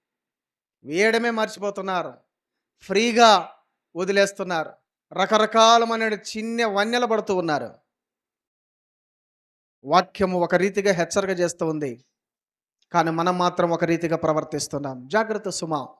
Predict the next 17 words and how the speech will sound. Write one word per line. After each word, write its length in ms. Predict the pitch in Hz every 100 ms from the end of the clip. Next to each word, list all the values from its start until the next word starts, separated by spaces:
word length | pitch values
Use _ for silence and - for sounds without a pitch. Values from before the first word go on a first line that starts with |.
| _ _ _ _ _ _ _ _ _ _ _ _ _ -
ఈ 20 |
రోజుల్లో 340 | 165 220 233 233
కూడా 140 | 233
మనం 240 | 233 240
చూస్తూ 300 | 214 226 -
ఉన్నాం, 340 | 240 233 220 160 _ _ _ _ _ _ _ _ _ _ _ - 208
చాలా 260 | 208 233 240
సంఘాలలో 1080 | - 233 220 240 247 254 262 254 185 - _ _ _ _ _ _ _
ఇదే 500 | 156 202 262 269 269
కనిపిస్తూ 560 | 269 262 262 277 - 269
ఉంది. 520 | 269 254 214 165 - _ _ -
పాటలు 360 | 220 247 262 262
పాడేటప్పుడు 720 | 240 233 262 262 262 262 262
కానీ, 420 | 254 262 208 - _ _ _ _ _ _ _ _ _ _ _ _ _ _ _ _ _ _ _ _ -
ప్రార్థన 440 | 220 240 220 254
చేసేటప్పుడు 680 | 254 240 254 269 269 262 269
కానీ, 400 | 262 262 233 143